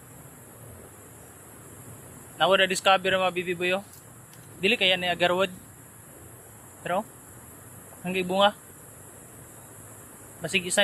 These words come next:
sa katong mahal kayong kahoy, bakit sa kinakaila na? Nya, dapat di isa na ko nakita to.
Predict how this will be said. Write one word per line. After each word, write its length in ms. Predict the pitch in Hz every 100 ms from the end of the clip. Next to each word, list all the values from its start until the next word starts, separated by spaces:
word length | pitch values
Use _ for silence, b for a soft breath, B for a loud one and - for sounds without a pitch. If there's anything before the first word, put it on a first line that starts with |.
| 196
sa 160 | 190
katong 240 | 185 190 185
mahal 240 | 175 180
kayong 160 | 180 175
kahoy, 240 | 175 175
bakit 240 | 160 156
sa 80 | 170
kinakaila 400 | 180 170 170 165
na? 120 | 156 - - - - - - - - - - - - - - - - - - - - - - - - - 175
Nya, 240 | 170 - - - - - -
dapat 240 | 180 202
di 160 | 202 220
isa 80 | 202
na 160 | 185
ko 80 | 185
nakita 320 | 180 185 190 170
to. 160 | 170